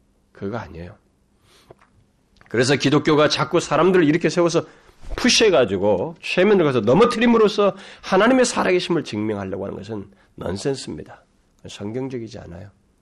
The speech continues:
그것은 너무 조작, 조작품이에요. 그게 아닙니다.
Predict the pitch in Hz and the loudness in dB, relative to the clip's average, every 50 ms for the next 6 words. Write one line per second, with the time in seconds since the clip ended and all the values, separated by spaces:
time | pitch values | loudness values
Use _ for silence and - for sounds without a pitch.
0 | _ _ _ _ _ _ _ _ _ _ _ - 104 104 - 127 113 101 - - | _ _ _ _ _ _ _ _ _ _ _ -10 -8 -6 -6 -6 -6 -8 -8 -6
1 | 139 160 170 165 - - 90 87 98 117 123 - - 95 92 110 - - - 117 | -4 -4 -4 -4 -6 -10 -12 -10 -12 -12 -12 -10 -10 -8 -8 -8 -8 -10 -10 -10
2 | 110 98 85 - - _ _ _ _ _ _ _ _ _ _ _ _ _ _ _ | -10 -10 -12 -16 -20 _ _ _ _ _ _ _ _ _ _ _ _ _ _ _
3 | _ _ _ - - 98 92 - 127 113 92 92 92 - - - - | _ _ _ -20 -16 -14 -12 -12 -12 -12 -12 -14 -16 -16 -16 -18 -20